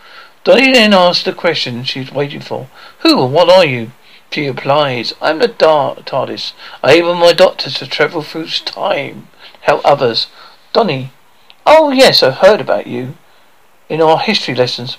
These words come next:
but I thought you and the doctors were dead." She replies, "No, I was condemned to a black hole. As for doctors, each is living in a different time,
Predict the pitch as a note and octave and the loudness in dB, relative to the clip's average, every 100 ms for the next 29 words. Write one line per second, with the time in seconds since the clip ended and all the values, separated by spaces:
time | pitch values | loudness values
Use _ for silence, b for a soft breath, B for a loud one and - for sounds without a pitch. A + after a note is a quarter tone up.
0 | - - A3+ G#3+ C#4 - - _ _ _ | -10 -2 -2 0 -2 -2 -6 _ _ _
1 | D3+ D3+ G3 C#3+ C3 C3 E3+ E3+ - C3+ | -14 -8 -6 -4 -6 0 2 2 -2 -8
2 | D#3+ F3 - D#3+ - - - b b b | -6 -6 -2 0 0 -6 -18 b b b
3 | _ C#3 C#3+ D#3+ D#3 C3+ B2+ B2+ C3+ G#3 | _ -6 -2 4 6 4 0 -2 4 8
4 | F#3 C3 C3 C3+ B B - B2+ D#3 D3 | 8 6 -2 -12 B B 2 4 4 2
5 | D3+ C#3 D#3+ D3+ C#3 C3+ C#3+ C#3 C3+ C#3+ | -4 0 0 2 -2 2 2 2 2 2
6 | C3+ B2+ C3+ B B - C#3 - D#3 F#3+ | 0 -6 -12 B B 0 2 2 4 4
7 | - G3+ - A#3+ - A#3 G3+ G#3 G3+ F#3+ | 2 -8 -6 -4 -2 -2 -2 -2 -2 -4
8 | F3 G#3 - - - F#3 E3 B2+ C3 | -2 -4 -6 -10 -6 -2 -2 -6 -10